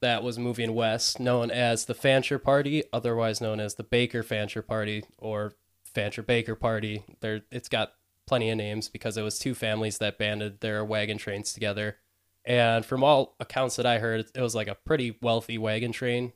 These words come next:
They had, like, multiple dozen wagons, and I think it was around a hundred and forty people total. So it was a lot of people and a lot of goods moving out west. So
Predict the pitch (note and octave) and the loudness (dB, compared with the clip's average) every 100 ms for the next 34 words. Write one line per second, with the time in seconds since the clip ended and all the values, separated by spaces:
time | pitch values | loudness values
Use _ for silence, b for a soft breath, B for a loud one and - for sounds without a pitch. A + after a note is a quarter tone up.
0 | _ A#2 A2 G#2+ G#2 _ _ G2 - _ | _ -6 -2 -2 -4 _ _ -14 -14 _
1 | _ _ _ _ _ A#2+ A#2+ A#2+ - A#2+ | _ _ _ _ _ -4 0 0 0 -4
2 | A2+ A2+ A2 G#2+ G#2 G#2+ A2 A2+ A2 - | 0 -2 -2 -2 -2 -2 -2 -2 -4 -6
3 | A2 G#2 G#2 G2+ - _ - A2 - A2 | -6 -6 -8 -10 -16 _ -20 -20 -12 -6
4 | A#2 A2 A2 G#2+ G2+ A2+ A2+ - - A2+ | -6 -4 -2 -2 -2 -2 -4 -6 -4 -4
5 | G#2 - A2+ G#2 G#2+ G#2+ G#2 G2 G2+ _ | -4 -8 -10 -10 -6 -6 -4 -6 -8 _
6 | _ _ _ - A2 G#2+ A2+ B2 C#3 D3 | _ _ _ -2 -2 0 0 4 4 4
7 | D#3 C#3+ D3+ B2+ A2+ A2+ A2+ F#2+ B2 A2+ | 0 -2 0 2 2 2 2 0 -2 -2
8 | G#2 A2+ A#2 A#2+ A2 A2 G#2+ G#2+ F#2+ G#2+ | -2 -8 -4 -2 -2 -2 -2 -2 -2 -2
9 | F#2+ A2 - - - A#2 G#2 G#2+ | -4 -6 -8 -10 -4 -2 0 -4